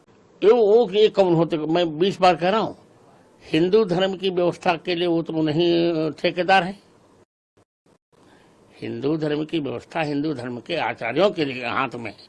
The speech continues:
उनके हाथ में नहीं। वो किसी एक संगठन के प्रमुख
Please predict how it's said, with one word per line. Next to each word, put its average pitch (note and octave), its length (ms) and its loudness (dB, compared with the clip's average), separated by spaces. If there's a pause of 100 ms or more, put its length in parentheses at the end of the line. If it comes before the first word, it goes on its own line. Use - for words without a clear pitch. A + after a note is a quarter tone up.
(360)
उनके E3+ 260 0
हाथ C#3+ 220 0
में A2+ 80 -12
नहीं। F#2 120 -16 (920)
वो C3+ 60 -6
किसी D#3+ 320 -4
एक F3 140 0
संगठन C3 720 -6
के D#3 140 -6
प्रमुख D3 320 -4